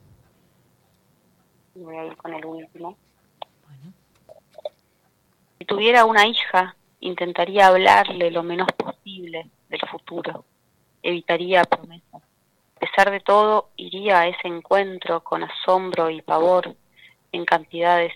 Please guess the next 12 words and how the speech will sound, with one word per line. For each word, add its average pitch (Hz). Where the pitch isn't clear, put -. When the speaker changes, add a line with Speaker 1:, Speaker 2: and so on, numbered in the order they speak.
Speaker 1:
iguales. 165
Tal 170
vez, 190
si 175
ella 180
crece 185
lo 165
suficiente, 175
podrá 170
entender 180
o 165
dejarse 190